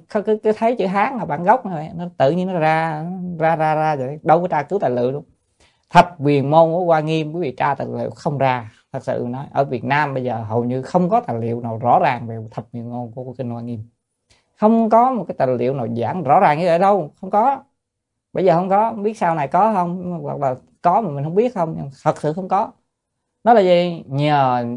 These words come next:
chắc nhiều đời làm học trong Hoa Nghiêm, mê Hoa Nghiêm, rất thích, rất thích. Nhưng mà sao? Học lâu rồi, bây giờ cũng thấy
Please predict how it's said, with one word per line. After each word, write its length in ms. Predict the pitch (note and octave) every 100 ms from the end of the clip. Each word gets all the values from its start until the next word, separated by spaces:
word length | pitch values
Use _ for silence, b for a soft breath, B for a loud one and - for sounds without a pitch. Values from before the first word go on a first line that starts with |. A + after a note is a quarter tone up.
| A2+
chắc 160 | F3+
nhiều 300 | F3+ D3+ C3+
đời 500 | C3 B2 A#2 A#2+ C#3+ C#3 _ _ -
làm 320 | A#2+ B2 B2
học 220 | A2+ D3 -
trong 120 | D3+
Hoa 140 | D3 D3
Nghiêm, 400 | D3+ D3 C3+ B2
mê 180 | E3
Hoa 140 | F#3+ E3+
Nghiêm, 280 | F3 F3+ D#3 - _ _ _ _
rất 140 | - B3+
thích, 200 | B3 C4 - _ _ _ _ _ _
rất 140 | G3
thích. 240 | A3 A3+ -
Nhưng 200 | D3 D#3
mà 120 | D#3+
sao? 320 | C3+ D3+ D3+ D3
Học 300 | C3 B2 C3+
lâu 220 | C3+ C#3+
rồi, 280 | C3 A#2 A2
bây 100 | A#2+
giờ 220 | B2+ A2+
cũng 100 | C3
thấy 220 | D#3 D#3+